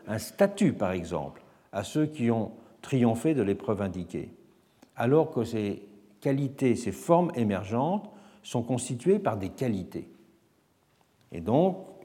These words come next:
on passe d'une démocratie de statut ou d'éléments démocratiques de statut à des éléments démocratiques de qualité. Et dans ce dernier cas,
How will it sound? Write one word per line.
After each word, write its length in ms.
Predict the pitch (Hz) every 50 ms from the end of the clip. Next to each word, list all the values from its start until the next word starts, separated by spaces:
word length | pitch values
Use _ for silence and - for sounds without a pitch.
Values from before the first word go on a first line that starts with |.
| - -
on 100 | 110 101
passe 240 | - - 131 123 107
d'une 140 | 104 98 95
démocratie 640 | 120 127 131 127 117 - 120 117 113 - - 113 92
de 100 | 80 78
statut 600 | - - - - 92 - - - 113 143 196 - - - - - - -
ou 100 | 90 90
d'éléments 500 | 87 90 139 151 160 165 165 165 156 147
démocratiques 600 | 123 117 113 110 101 - - 104 98 - 98 85
de 100 | 85 85
statut 540 | - - - 78 67 - - 95 113 151 156 - - - - _ _ -
à 100 | - 95
des 220 | 104 101 92 107
éléments 340 | 101 98 101 110 135 156 151
démocratiques 840 | 127 120 101 92 85 - - 82 78 - - 101 101 101 - - 87
de 100 | 92 87
qualité. 580 | - - 90 82 82 80 - - 64 69 - - _ _ _ _ _ - - - - - _ _ _ _ _ _ _ _ -
Et 60 | 107
dans 140 | 95 98 90
ce 140 | - - 87
dernier 320 | 82 76 78 82 85 -
cas, 320 | - 160 170 208 208 -